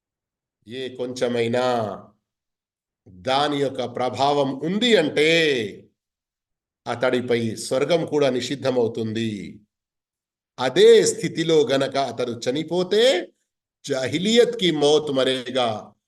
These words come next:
అజ్ఞాన కాలంలో చనిపోయిన వారి లాంటి గతి ఇతనిది అవుతుంది. ఇంకా ఇన్ని రకాల చెడులు ఉన్నప్పుడు, మీరు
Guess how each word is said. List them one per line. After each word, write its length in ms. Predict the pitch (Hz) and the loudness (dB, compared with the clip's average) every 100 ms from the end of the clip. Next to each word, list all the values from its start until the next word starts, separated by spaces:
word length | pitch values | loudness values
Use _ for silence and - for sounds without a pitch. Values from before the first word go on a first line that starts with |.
| _ _ | _ _
అజ్ఞాన 580 | 117 110 92 143 190 214 | -14 -14 -4 0 2 2
కాలంలో 760 | 170 - 156 208 233 208 190 175 147 107 - - _ _ _ _ - | 0 -2 0 4 4 4 2 4 4 0 -8 -18 _ _ _ _ -8
చనిపోయిన 520 | 151 151 151 151 143 | -4 -4 -4 -4 -4
వారి 360 | 131 127 127 123 | -4 -4 -4 -6
లాంటి 920 | 113 120 139 160 - 135 117 98 - _ _ _ 90 90 | -6 -4 -2 -2 -4 -8 -8 -10 -16 _ _ _ -10 -4
గతి 680 | 151 151 165 139 117 95 - _ _ | -2 0 2 2 0 -6 -12 _ _
ఇతనిది 460 | 135 127 117 113 135 | -8 0 0 0 -2
అవుతుంది. 760 | 117 95 92 90 87 80 82 - - _ _ _ _ _ _ _ _ _ _ | -4 -6 -6 -8 -8 -12 -16 -18 -20 _ _ _ _ _ _ _ _ _ _
ఇంకా 640 | 143 123 123 147 202 - - _ _ - | -8 -2 0 0 -2 -4 -18 _ _ -10
ఇన్ని 440 | 135 131 123 117 | -8 -8 -6 -6
రకాల 760 | 107 110 101 156 160 170 123 117 - | -4 -4 -2 -2 0 2 0 -4 -6
చెడులు 420 | 151 185 180 151 - | 0 2 2 0 -4
ఉన్నప్పుడు, 680 | 131 131 127 123 117 117 160 170 147 117 95 - _ _ _ _ _ _ 110 | -8 -4 -4 -4 -8 -2 0 2 0 -2 -6 -12 _ _ _ _ _ _ -4
మీరు 680 | 127 123 110 98 87 - | 0 0 0 -4 -8 -14